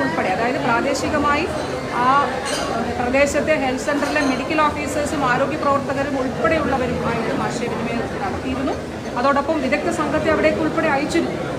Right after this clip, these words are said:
അതാണ് ഞാൻ പറഞ്ഞത്. ആരോഗ്യ വകുപ്പ് ഇപ്പോൾ രണ്ട്, അതിൽ മൂന്ന് പേരാണ് ഇപ്പോൾ ഐ സി യുവിലുള്ളത്. ആ ഐ സി യുവിലുള്ളവരുടെ ആരോഗ്യനില സംബന്ധിച്ചും എന്താണ് പോസിബിൾ ആയിട്ടുള്ളത് എന്നുള്ളത് അത് ആ കൃത്യമായിട്ട്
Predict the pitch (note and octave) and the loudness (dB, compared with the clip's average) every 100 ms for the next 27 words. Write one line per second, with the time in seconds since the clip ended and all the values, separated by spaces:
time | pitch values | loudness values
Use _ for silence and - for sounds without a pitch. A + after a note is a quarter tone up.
0 | - - - C4+ A#3+ A#3 D4 D#4+ D#4+ F#3 | -6 -6 -4 -4 -2 0 2 4 4 2
1 | F3+ - A#3+ C4 D#4 D4+ - C#4+ C4+ C4+ | 2 2 2 2 4 2 2 2 2 4
2 | C4 C4+ B3 D4+ C4+ D4 D#4+ D#4 C#4+ D4+ | 2 2 0 2 2 2 2 2 4 2
3 | D4+ C#4+ C4+ B3+ - D4+ C#4+ A#3 G#3+ G#3+ | 2 0 0 0 -2 0 2 2 0 0
4 | G3+ F#3+ F#3 F3 - - C4+ B3+ C#4 C4 | 0 -2 -4 -6 -8 -4 2 6 6 4
5 | C#4 - F4 F4 C#4+ D4 C#4+ D4 D4+ C4+ | 2 2 2 4 2 2 2 4 6 6
6 | C#4 - C4+ C#4 C4 A#3+ A#3+ C4 D#4 C4+ | 4 2 2 0 0 0 0 0 0 2
7 | C4+ C#4+ D4 B3+ A#3+ C4 C4+ C4+ C4 B3 | 4 4 4 0 0 0 2 2 2 0
8 | B3 D4 D4 B3+ B3 A#3+ A#3+ - - - | 2 2 2 0 -2 0 0 0 -2 -4
9 | - A#3+ C4+ - - A3+ - D4 C4 A#3+ | -2 2 4 4 0 -2 2 2 4 2
10 | B3 | 0